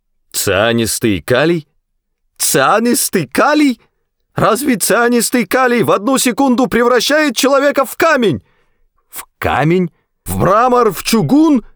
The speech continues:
В жизни не видел такого трупного окоченения. Ударьте по нему, и звук такой, будто бьёшь в бубен. Подите взгляните сами». И доктор фон Кенигсвальд подтолкнул меня к спальне папы.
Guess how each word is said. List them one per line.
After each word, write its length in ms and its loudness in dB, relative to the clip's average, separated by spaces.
В 80 -4
жизни 440 0
не 140 2
видел 320 0
такого 400 0
трупного 600 0
окоченения. 760 0
Ударьте 560 0
по 100 0
нему, 320 2
и 100 2
звук 360 -4
такой, 360 0
будто 320 -2
бьёшь 320 0
в 120 -8
бубен. 440 0
Подите 440 0
взгляните 580 0
сами». 440 -2
И 120 -8
доктор 400 -2
фон 440 0
Кенигсвальд 760 -4
подтолкнул 720 -2
меня 180 -2
к 60 -12
спальне 340 -6
папы. 380 -12